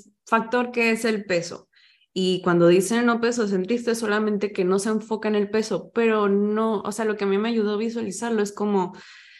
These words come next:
si este único foco llamado peso en la consulta nutricional,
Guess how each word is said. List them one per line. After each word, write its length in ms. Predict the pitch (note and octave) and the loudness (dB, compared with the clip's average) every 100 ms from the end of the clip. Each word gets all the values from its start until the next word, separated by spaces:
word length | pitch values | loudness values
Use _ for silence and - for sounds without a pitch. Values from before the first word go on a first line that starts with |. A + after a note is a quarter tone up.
| _ | _
si 420 | - - G3+ G#3 | -8 0 2 6
este 760 | G3+ G3+ G3+ A#3 A#3+ A#3+ A#3 A#3 _ - | 6 4 -2 -2 2 0 -2 -8 _ -2
único 840 | A#3 A#3 A#3 A3+ A3+ A3 G#3+ - | 0 0 -2 -4 -2 0 -2 -6
foco 580 | - - G3 G3 G3 F#3+ | -12 -2 0 0 2 4
llamado 560 | F#3+ E3 F3 F3 G3 F#3+ | 4 4 2 2 2 0
peso 400 | F#3 F3 - E3 | -2 -2 -4 -6
en 100 | E3 | -6
la 100 | D#3+ | -4
consulta 460 | E3 D#3+ F3 F3+ | -4 -2 -2 2
nutricional, 920 | F#3+ F#3 F#3 F3 E3 D#3+ D#3+ D#3 E3+ | 2 2 0 -4 -2 0 0 0 -2